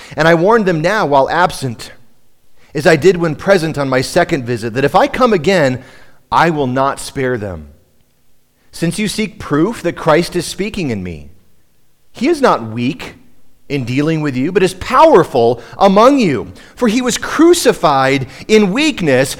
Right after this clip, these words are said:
but lives by the power of God. For we also are weak in him, but in dealing with you, we will live by him, with him by the power of God.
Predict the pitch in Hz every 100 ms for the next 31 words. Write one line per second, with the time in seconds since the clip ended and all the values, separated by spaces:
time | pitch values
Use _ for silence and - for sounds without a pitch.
0 | - 143 202 190 202 311 214 160 127 135
1 | 180 185 - 233 220 147 143 151 123 202
2 | 214 147 101 - _ _ _ _ - -
3 | _ - - - - - - - - -
4 | 196 185 247 220 220 233 202 165 147 139
5 | 214 202 156 151 220 170 101 95 - -
6 | _ - - _ _ - - _ - 139
7 | 143 147 185 190 143 131 175 151 117 180
8 | 147 180 165 143 185 120 113 104 107 98
9 | 92 90 - _ _ _ 120 165 120 123
10 | 110 107 104 - 156 147 101 85 101 98
11 | 127 98 85